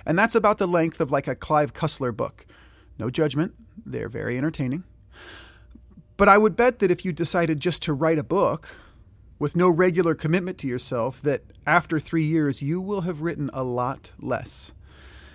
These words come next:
On top of that, there's all the innumerable, unquantifiable benefits of doing something every single day. You will get better and better and better and better at it, and writing a hundred words will seem easy, and then some days you'll write a thousand pretty easily.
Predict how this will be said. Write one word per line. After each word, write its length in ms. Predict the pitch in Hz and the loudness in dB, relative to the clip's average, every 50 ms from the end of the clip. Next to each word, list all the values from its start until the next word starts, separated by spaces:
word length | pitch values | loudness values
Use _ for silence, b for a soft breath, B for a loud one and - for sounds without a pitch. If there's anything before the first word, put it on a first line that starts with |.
| B B B B B B - - - | B B B B B B -16 -2 2
On 160 | 175 190 190 | 2 2 2
top 360 | - - - 202 247 262 - | 2 2 2 2 4 4 2
of 120 | 233 147 123 | 0 0 2
that, 260 | 143 120 113 113 - | 2 2 2 2 2
there's 180 | 160 165 151 180 | 0 2 4 6
all 160 | 180 190 196 | 6 6 6
the 140 | 156 175 160 | 6 6 4
innumerable, 720 | 156 156 160 185 214 214 208 202 185 165 151 160 156 156 | 6 6 6 4 4 4 4 4 4 4 4 4 4 4
unquantifiable 1160 | - 170 170 190 175 - - - 156 170 170 - 160 - - - 151 160 180 190 170 170 156 123 | 4 2 2 0 -2 -4 -2 0 2 2 2 2 -2 -4 0 0 2 4 4 4 2 2 0 2
benefits 420 | 139 160 180 190 - - 147 - | 2 2 2 2 0 -2 -2 -2
of 140 | - 143 123 | -4 -6 -2
doing 260 | - 165 170 190 175 | 0 0 2 2 0
something 400 | 147 - - 175 160 - 156 143 - | 0 0 -2 -2 0 0 -2 -2 0
every 320 | - 156 165 151 165 160 | 0 -2 0 0 0 -2
single 460 | 131 - - - 180 180 180 156 147 | -2 -2 -2 -2 0 0 2 0 0
day. 320 | 131 110 123 139 147 175 180 | -2 -2 0 0 2 2 2
You 240 | 139 120 135 170 190 | 0 0 0 0 2
will 140 | 190 190 | 2 2
get 260 | 151 - 156 - - - | 2 2 -2 -4 -2 -4
better 260 | 190 180 190 196 190 | -4 -2 0 0 -2
and 260 | - - 147 143 120 | -2 -2 -6 -6 -4
better 280 | - 165 175 190 190 185 | -4 -2 -2 -2 -2 -2
and 220 | 139 143 147 131 | -2 -4 -4 -6
better 280 | - 160 165 170 180 180 | -4 -4 -4 -2 -2 -4
and 200 | 127 143 139 120 | -4 -6 -6 -6
better 260 | - 151 156 170 175 | -4 -4 -2 0 0
at 160 | 175 170 175 | 0 0 0
it, 120 | 180 196 - | 0 -2 -2
and 180 | 156 147 139 131 | -2 -2 -2 0
writing 300 | 147 156 175 190 190 165 | 0 0 2 2 0 0
a 40 | 127 | -2
hundred 300 | - - 170 165 165 135 | -2 -2 -2 -2 -2 -2
words 320 | 139 156 165 180 170 - | 0 0 0 0 -2 -4
will 80 | 139 139 | -6 -6
seem 280 | - - 156 139 - - | -4 -2 -2 -2 -2 -2
easy, 420 | 143 147 165 180 185 202 214 - | -2 -2 -2 -2 -2 -4 -4 -4
and 140 | - 135 139 | -4 -2 0
then 200 | 147 147 147 147 | 0 0 0 -2
some 200 | - - 160 160 | -2 -2 -2 -2
days 260 | 165 160 156 156 127 | 0 0 0 0 0
you'll 120 | 147 151 143 | 0 0 0
write 180 | 139 139 139 | 0 0 -2
a 40 | 131 | -2
thousand 480 | 127 - 131 123 123 127 117 117 113 117 | -2 -2 -2 0 0 -2 -4 -6 -10 -10
pretty 280 | - - 98 - - | -10 -12 -12 -10 -10
easily. 360 | 117 117 - - 104 110 - | -12 -12 -10 -12 -14 -14 -16